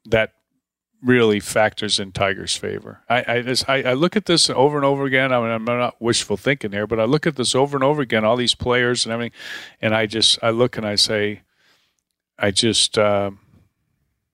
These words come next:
if I, if I had to pick somebody, uh, I'm gonna pick, uh, here's, here's one for, I'm gonna pick Dustin Johnson and Tiger. That's who I'm gonna pick.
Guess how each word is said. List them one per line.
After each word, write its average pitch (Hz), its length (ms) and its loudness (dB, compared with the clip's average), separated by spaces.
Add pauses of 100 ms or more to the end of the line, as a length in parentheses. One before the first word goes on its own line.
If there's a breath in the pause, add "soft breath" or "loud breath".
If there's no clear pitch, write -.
(240)
if - 100 -6
I, 156 140 2
if 156 100 -4
I 202 80 4
had 240 140 2
to 208 80 0
pick - 240 2
somebody, 147 600 0 (800)
uh, 120 220 -2
I'm 123 160 2
gonna 127 220 0
pick, - 580 0
uh, 104 480 0 (1500)
here's, 120 200 2
here's 120 300 -2
one 101 140 -2
for, - 100 -12
I'm 113 80 -8
gonna 113 140 -4
pick - 360 -2 (1300)
Dustin 127 440 0
Johnson 120 600 0
and 98 140 -14
Tiger. 90 460 -4 (2250)
That's - 200 -2
who - 80 -4
I'm - 100 -8
gonna - 140 -18
pick. - 240 -14